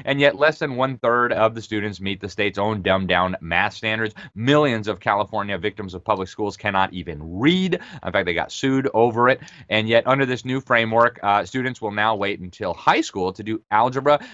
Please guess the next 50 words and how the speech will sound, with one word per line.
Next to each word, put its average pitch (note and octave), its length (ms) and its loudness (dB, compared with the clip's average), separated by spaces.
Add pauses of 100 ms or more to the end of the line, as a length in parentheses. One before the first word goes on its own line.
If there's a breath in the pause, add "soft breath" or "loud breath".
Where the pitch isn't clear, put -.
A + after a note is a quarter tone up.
which A#2 180 -8
means A2 340 -4
almost G#2+ 380 -2
none G#2 180 0
of G2 140 -2
them F2 120 -2
will F2 120 -4
be E2+ 100 -4
doing E2 220 -4
calculus D#2 520 -4
before E2+ 300 -6
they E2 100 -2
graduate. G2+ 540 0
I'm E2 140 -4
sure F#2 160 -8
that'll E2 180 -4
be D#2+ 80 -10
great F2+ 320 -2 (300 loud breath)
for, E2+ 280 -2
uh, D#2+ 140 -2
California. D#2+ 800 -4 (360 loud breath)
Uh, F#2+ 160 2
now, A2 160 4
Republicans C#3 460 2
have A#2+ 160 -2
criticized C3+ 640 0
this. C3 280 -6
Uh, G2 80 -2
Republican A2 440 -4 (120)
State A2+ 460 -6
Senator, G#2 640 -2
uh, F2 300 0 (180)
Scott D3 300 4
Wilk, G2+ 560 -2 (300 loud breath)
uh, F2 160 0
he's G#2 200 -4
on G2 140 -2
the F2+ 80 -8
Senate G#2 260 -6
Education G2+ 540 -6
Committee. F2 320 -4
He G2 80 -6
says, A#2 300 -8
"Math F#3+ 300 -2
concepts C#3+ 360 -4
can B2+ 100 -10
be A2+ 140 -4
difficult A#2 460 -6
to - 80 -16
grasp, E2 440 0